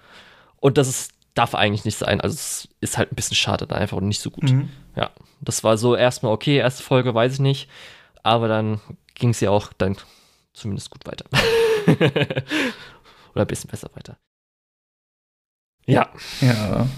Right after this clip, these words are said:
Speaker 1: Ähm.
Speaker 2: Wie weit willst du denn ins Detail gehen zu der Story? Weil ich würde fast nicht so gerne ins Detail gehen.
Speaker 1: Ja,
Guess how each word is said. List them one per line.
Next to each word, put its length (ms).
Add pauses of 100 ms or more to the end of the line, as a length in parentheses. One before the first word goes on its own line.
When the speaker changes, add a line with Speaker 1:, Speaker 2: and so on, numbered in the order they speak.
(920)
Speaker 1:
Ähm. 720 (720)
Speaker 2:
Wie 120
weit 160
willst 200
du 60
denn 160
ins 180
Detail 360
gehen 440
zu 140
der 120
Story? 460
Weil 240
ich 220
würde 180
fast 480
nicht 260
so 220 (100)
gerne 380
ins 180
Detail 340
gehen. 220
Speaker 1:
Ja, 360